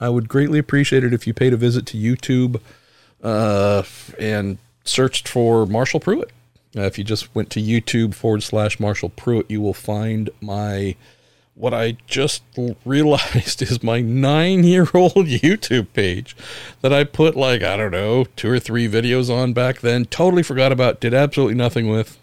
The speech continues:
A few years ago, you know, put a couple more, and, uh, truly, like, the most forgotten thing I have.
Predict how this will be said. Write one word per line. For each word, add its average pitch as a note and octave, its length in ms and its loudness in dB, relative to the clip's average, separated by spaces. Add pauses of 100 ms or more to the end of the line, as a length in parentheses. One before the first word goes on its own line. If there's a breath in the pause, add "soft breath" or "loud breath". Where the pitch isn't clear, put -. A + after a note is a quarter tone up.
(140)
A - 20 -20
few D#3 140 4
years C#3+ 260 4
ago, B2 480 2 (120)
you C3 140 -2
know, B2+ 160 2
put B2+ 160 -2
a B2 40 -2
couple B2+ 200 0
more, B2 320 2
and, A2+ 140 0 (640 loud breath)
uh, C#3+ 200 -8 (120)
truly, C3 420 2 (160)
like, G2+ 220 -4
the A#2 280 -2
most B2+ 520 2
forgotten A2 640 -2
thing A2+ 280 -4
I G#2 160 -2
have. G2+ 560 -8